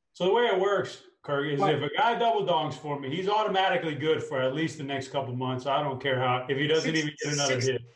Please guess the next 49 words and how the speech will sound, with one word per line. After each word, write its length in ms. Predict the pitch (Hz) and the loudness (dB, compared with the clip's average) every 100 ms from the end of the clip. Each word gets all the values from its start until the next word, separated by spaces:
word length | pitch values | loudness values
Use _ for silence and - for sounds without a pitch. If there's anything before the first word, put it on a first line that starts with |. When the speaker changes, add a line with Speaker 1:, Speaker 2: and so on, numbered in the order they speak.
| _ | _
Speaker 2:
Sixty-six 680 | - 262 262 277 233 254 240 | -6 -4 -2 0 0 0 -2
percent 360 | 214 - 190 165 | -4 0 0 2
hard 240 | 160 151 | 2 0
contact 500 | 165 147 135 135 127 | 0 -2 0 0 0
over 160 | 135 131 | -2 0
the 80 | |
last 340 | 131 135 135 - | 2 2 2 0
thirty 260 | 139 135 | 0 0
days. 440 | 131 131 123 117 - | 2 2 2 -2 -4
A 20 | |
lot 200 | 147 175 | 0 2
of 60 | - | 2
Speaker 1:
Ooh. 40 | |
Speaker 2:
strike, 320 | - 160 160 - | 0 -2 -2 -6
he 100 | 165 | -10
strikes 360 | 170 - 185 180 | -6 -2 -2 0
out 140 | 180 165 | 0 0
a 40 | |
ton, 460 | 160 160 151 151 139 _ _ _ - | -2 -2 0 -2 -6 _ _ _ -2
but 220 | 147 143 | 0 0
this 160 | 160 165 | -2 -4
is 80 | |
a 60 | 156 | 0
matchup 400 | 156 147 147 139 | 2 0 -2 -6
he 80 | 139 | -6
should 220 | - 139 | -8 -2
be 40 | 143 | 2
able 160 | 135 | 2
to 140 | 135 123 | 2 0
exploit. 580 | 117 - 160 160 160 - _ _ _ | -2 -6 0 0 0 -4 _ _ _
Um, 460 | 135 123 120 117 - _ _ - | 0 2 0 -2 -8 _ _ -4
I 80 | 139 | 0
mean, 260 | 143 139 | 2 2
he's, 500 | 139 143 151 135 - - | 2 -2 -4 -6 -8 -8
he, 220 | 139 135 _ | -6 -6 _
this, 180 | 151 147 _ | -6 -6 _
he's 240 | 156 - 156 | -8 -4 -2
eight 240 | 147 - | -2 0
bucks, 580 | 123 117 - - - - | 0 0 -2 -10 -10 -14
so 440 | - 131 120 113 110 | -10 -4 0 0 0
he's, 300 | 135 131 127 | 0 -2 -2
he's 240 | 143 127 | -6 -4
definitely 460 | 156 147 151 143 131 | -2 -2 0 0 0
the 120 | 123 | 0
home 240 | 110 127 | 0 0
run 140 | 123 117 | 0 0
upside 380 | 117 - 117 104 | -2 -2 -2 0
value 320 | 107 107 98 | 0 0 -2
bet. 240 | 101 95 | -4 -4